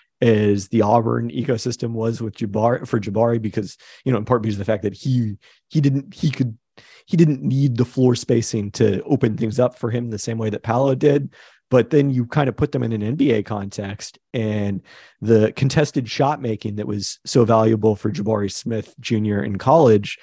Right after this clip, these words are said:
has not translated over. Whereas Paolo's physical gifts and his kind of savvy with the ball in his hands has translated in kind of a, a better ecosystem, even,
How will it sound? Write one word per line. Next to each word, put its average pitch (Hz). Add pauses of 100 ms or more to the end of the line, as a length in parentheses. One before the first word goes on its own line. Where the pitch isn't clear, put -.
(360)
has 107
not 131
translated 101
over. 98 (200)
Whereas 110
Paolo's 117
physical 127
gifts 110 (120)
and 104 (280)
his 117
kind 110
of 107
savvy 117
with 101
the 107
ball 113
in 120
his 101
hands 95 (260)
has 120
translated 101
in 113
kind 107
of 98
a, 98
a -
better 117
ecosystem, 101
even, 120